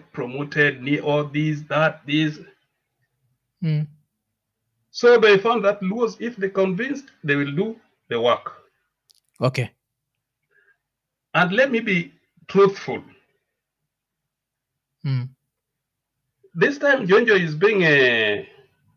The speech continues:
Speaker 1: Mudheba is being take-, uh, given that chance to, to, to, to, to, to, to act as Njonjo is, Njonjo wanted to overthrow. Njonjo didn't know anything.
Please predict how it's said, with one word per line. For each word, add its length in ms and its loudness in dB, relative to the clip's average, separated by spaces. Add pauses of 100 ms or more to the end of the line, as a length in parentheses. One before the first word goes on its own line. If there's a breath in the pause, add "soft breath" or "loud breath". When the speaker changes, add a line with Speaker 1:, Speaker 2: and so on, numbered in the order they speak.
(840)
Speaker 1:
Mudheba 540 0
is 80 -10
being 320 0
take-, 280 -4
uh, 880 -4
given 320 0
that 240 0
chance 280 0
to, 200 -14
to, 180 -16
to, 160 -20
to, 140 -18
to, 160 -20
to, 140 -20
to 280 -12
act 260 -2
as 180 -4
Njonjo 340 0
is, 480 -2
Njonjo 340 -2
wanted 360 0
to 80 -4
overthrow. 300 -4
Njonjo 320 -4
didn't 280 -4
know 160 -6
anything. 520 -8